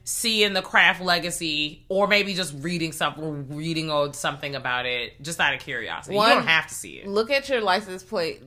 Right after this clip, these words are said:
Speaker 2: like, look at your license, driver's
Speaker 1: Oh my
Speaker 2: license, and look at
Speaker 1: God.
Speaker 2: the year. Think about it. If it has a, if it has a one in front of that bitch, this is not for you, honey.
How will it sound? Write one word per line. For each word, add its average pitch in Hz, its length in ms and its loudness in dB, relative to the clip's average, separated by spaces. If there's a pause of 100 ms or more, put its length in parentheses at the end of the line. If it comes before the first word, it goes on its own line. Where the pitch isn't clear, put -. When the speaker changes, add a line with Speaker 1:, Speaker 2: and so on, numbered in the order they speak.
(120)
Speaker 2:
like, 165 240 2
look 180 140 -8
at 226 120 -6
your 226 80 -2
license, 156 500 -4
driver's 151 300 0
Speaker 1:
Oh 226 40 -6
my - 120 0
Speaker 2:
license, 156 240 -2
and 143 160 -4
look - 120 -2
at 127 60 -4
Speaker 1:
God. 127 60 -6
Speaker 2:
the 160 100 -6
year. 127 360 -8 (500)
Think 170 220 -4
about 120 280 -4
it. 98 140 -8 (560)
If 180 160 -4
it 190 160 -2
has 208 260 2
a, 170 180 -4
if 175 120 -6
it 214 100 2
has 233 160 2
a 180 80 6
one 175 600 -2 (240)
in 180 100 -2
front 190 240 0
of 196 60 4
that 196 200 4
bitch, 208 380 -2 (480)
this 214 300 2
is 190 100 -8
not 180 240 2
for 165 80 -4
you, 143 180 -6
honey. 110 320 -10